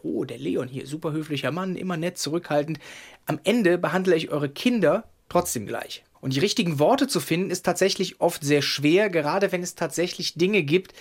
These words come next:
die halt doch nicht ganz der Norm entsprechen und wo wirklich Handlungsbedarf ist. Da muss man ganz oft viel drum rumreden oder sich wirklich rantasten, wie sensibel das Gegenüber jetzt auf Aussagen reagiert. Dann findet man auch gerne mal so nette Umschreibungen wie in so Arbeitszeugnissen, weißt du?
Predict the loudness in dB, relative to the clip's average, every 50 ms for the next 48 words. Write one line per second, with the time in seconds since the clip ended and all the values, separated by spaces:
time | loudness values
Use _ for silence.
0 | -18 -18 -18 -12 -2 2 4 4 4 4 4 4 4 4 2 0 -2 -2 -2 0
1 | 0 0 0 0 -2 -2 -2 0 0 0 0 -2 -2 -2 -4 -6 -6 -4 -2 -2
2 | -2 -4 -6 -8 -6 -4 -4 -4 -2 2 4 6 6 6 2 0 0 0 0 0
3 | -2 -2 0 0 0 0 -2 -2 -4 -6 -10 -8 -6 -4 -4 -6 -6 -10 -12 -14
4 | -14 -16 -18 -18 -18 -16 -16 -16 -6 -2 0 2 2 2 4 4 4 4 2 0
5 | 0 -4 -4 -4 -2 -2 -2 0 0 0 -2 -2 0 0 0 0 0 0 0 2
6 | 2 2 2 0 0 0 0 0 -2 -2 -2 -2 -4 -2 -4 -4 -2 0 0 0
7 | 0 -2 -6 -4 -2 -2 -2 -2 -4 -4 -4 -4 -4 -4 -4 -6 -6 -6 -6 -4
8 | -2 -2 -2 -2 -2 -2 -2 -4 -4 -2 0 0 2 2 2 0 -2 -4 -6 -4
9 | -4 -6 -6 -6 -4 -2 0 0 0 -2 -4 -6 -8 -10 -8 -8 -6 -4 -2 -2
10 | 0 0 0 0 2 2 2 2 2 2 4 4 4 2 0 -4 -14 -18 -18 -16
11 | -16 -18 -18 -20 -16 _ -6 -2 0 0 0 0 0 0 0 0 0 0 0 0
12 | 0 0 0 0 0 0 0 0 -2 -2 -2 -2 -2 -2 -2 -2 0 0 0 2
13 | 2 0 -2 -2 -2 -4 -4 -2 -2 -2 0 2 2 4 4 2 2 -2 -4 -2
14 | -2 -2 -2 -4 -8 -10 -12 -12 -10 -6 0 2 2 2